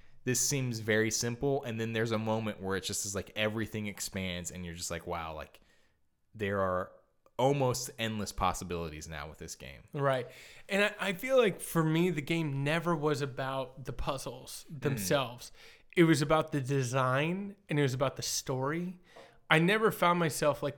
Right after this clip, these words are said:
Speaker 2: with a game like Braid or something where I was truly stumped,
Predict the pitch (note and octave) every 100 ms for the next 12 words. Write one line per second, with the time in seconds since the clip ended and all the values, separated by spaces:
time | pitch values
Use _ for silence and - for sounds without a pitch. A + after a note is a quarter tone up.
0 | D#3+ D#3 C3+ C3+ C#3 C3 B2+ B2+ C3+ B2+
1 | B2+ C#3 D3 C3+ - C3+ E3 D3 D#3+ D#3+
2 | D3+ D3+ C#3 C3+ - C#3 C#3 C3+ A#2+ -
3 | - - E3 D#3 C#3 C3 B2 - - -
4 | C#3 A#2+ C3 -